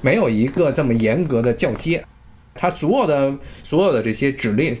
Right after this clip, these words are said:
关于这教会以后发展，都是一个所谓的长老会，一堆的所谓的长老，他们开会来决定，没有真正的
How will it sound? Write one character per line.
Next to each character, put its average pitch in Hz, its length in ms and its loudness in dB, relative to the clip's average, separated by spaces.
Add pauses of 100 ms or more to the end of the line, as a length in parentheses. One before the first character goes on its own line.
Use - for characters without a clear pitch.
关 143 200 2
于 143 60 -4
这 151 100 0
教 147 220 0
会 143 160 0
以 117 80 -6
后 110 100 -10
发 190 220 -2
展， 131 160 -2 (180)
都 147 140 0
是 135 140 0
一 120 100 2
个 143 100 2
所 - 160 -2
谓 117 80 2
的 131 120 2
长 135 260 0
老 107 220 -4
会， - 280 4 (400)
一 175 140 -2
堆 233 180 2
的 185 80 4
所 120 160 -4
谓 120 80 0
的 147 60 4
长 170 280 2
老， - 140 -4 (200)
他 131 120 0
们 120 140 2
开 - 200 2
会 113 200 0
来 104 140 2
决 120 300 -4
定， 147 220 -4 (600)
没 123 260 2
有 147 160 2
真 139 300 -2
正 131 180 2
的 110 240 0